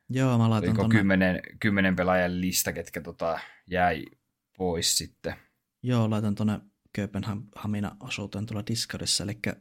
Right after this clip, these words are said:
Speaker 1: Simple, Twisti, Sanpeijas, Stavni,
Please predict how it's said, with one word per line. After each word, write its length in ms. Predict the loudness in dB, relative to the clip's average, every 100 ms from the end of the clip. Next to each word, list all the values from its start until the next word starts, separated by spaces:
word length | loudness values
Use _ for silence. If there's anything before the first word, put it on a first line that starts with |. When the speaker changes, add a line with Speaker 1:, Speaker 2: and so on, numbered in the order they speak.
| _ -4
Speaker 1:
Simple, 520 | 2 2 4 2 2 0 -10
Twisti, 640 | -2 0 0 0 -2 -4 -8 _ _ _ _ _ _
Sanpeijas, 720 | 0 4 4 4 4 4 0 -2
Stavni, 580 | -4 2 2 4 4 4